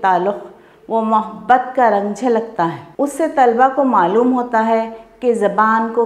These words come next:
किसी मज़हब या इलाक़े में महदूद नहीं किया जा सकता। ज़बान इसी की होती है जो इससे मोहब्बत करता है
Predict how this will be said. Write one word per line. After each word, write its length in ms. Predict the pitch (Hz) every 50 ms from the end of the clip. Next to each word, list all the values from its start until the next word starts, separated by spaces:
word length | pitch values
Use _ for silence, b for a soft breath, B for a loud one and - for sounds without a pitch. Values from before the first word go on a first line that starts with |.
| 226
किसी 340 | - 247 233 233 - 269 262
मज़हब 600 | 254 240 220 196 180 170 170 202 196 196 196 - B B B B
या 160 | - 202 226 226
इलाक़े 540 | 226 - 202 202 202 196 196 196 - 240 233
में 180 | 233 226 220 214
महदूद 600 | 202 196 190 190 190 185 175 214 240 262 254 214
नहीं 260 | 226 220 214 214 202
किया 260 | 196 196 196 190 170 160
जा 180 | 156 160 147 139
सकता। 520 | - - 151 151 - - 160 156 156 156 156 - - - - -
ज़बान 440 | 185 196 196 190 202 220 226 226 226 226 233
इसी 200 | 220 - - 294 285
की 200 | - 262 262 247
होती 300 | 240 226 226 226 - 220 208
है 520 | 202 220 202 196 196 196 - - - - - 180
जो 160 | 175 208 214 214
इससे 340 | 214 220 208 - - 214 196
मोहब्बत 600 | 190 190 175 - 175 165 - 254 247 247 - -
करता 280 | 226 196 - - 180 170
है 500 | 175 185 175 160 160 151 160 - - -